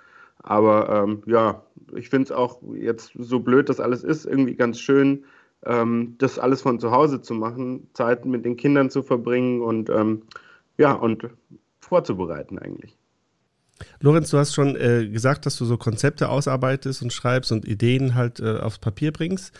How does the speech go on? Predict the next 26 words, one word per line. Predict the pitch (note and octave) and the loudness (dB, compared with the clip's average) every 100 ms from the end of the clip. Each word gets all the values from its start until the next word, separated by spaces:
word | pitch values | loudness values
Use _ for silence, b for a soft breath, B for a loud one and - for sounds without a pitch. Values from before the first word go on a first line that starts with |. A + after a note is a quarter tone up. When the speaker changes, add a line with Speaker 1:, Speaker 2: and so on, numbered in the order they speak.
| B B B B | B B B B
Speaker 2:
Wie | C#3+ F#3+ | 4 6
genau | F#3 F3+ | 6 6
kommst | F#3+ A3 G3 | 4 2 2
du | |
denn | E3 D3+ | 0 2
an | C#3 | 2
deine | B2+ | 2
Aufträge? | A#2+ A#2 - A2+ | 0 -2 -2 -2
Das | G#2 C#3 | -2 -4
ist, | C#3 | -6
äh, | A#2 A#2+ A#2 | -2 0 2
wahrscheinlich | A2+ - C3 C3 | 0 0 0 0
für | - | -2
die | A#2+ A2+ | -2 -2
Zuhörer | - C3+ C3+ C3 B2 A#2 | -2 2 4 4 4 2
auch | C3 - | 0 0
ganz | A#2 G#2 | -2 -2
interessant | G#2 G#2+ G2+ B2+ E3+ - | -4 -6 -2 -2 -4 -6
zu | C3 B2 | -2 -2
wissen. | C#3+ E3 F#3 B B B B | 0 0 -2 B B B B
Und | B2 A#2+ - | 0 0 0
wer | A#2 C#3 | 4 6
sind | D3+ | 4
vielleicht | D3+ C#3+ C#3+ | 2 2 4
deine | C3 A#2+ | 4 2
Auftraggeber? | C#3+ C3 A#2+ A#2 G#2+ G#2+ | 2 0 0 0 0 -2